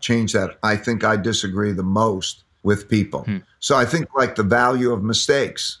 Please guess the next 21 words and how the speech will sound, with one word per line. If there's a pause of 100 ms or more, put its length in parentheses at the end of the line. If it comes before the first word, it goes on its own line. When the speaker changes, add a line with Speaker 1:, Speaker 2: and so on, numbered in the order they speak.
(220)
Speaker 1:
Like,
I
think
mistakes
are
an
essential
part
of
learning. (500)
I
think
the
whole
education
system (140)
is
backwards. (180)
In
other
words,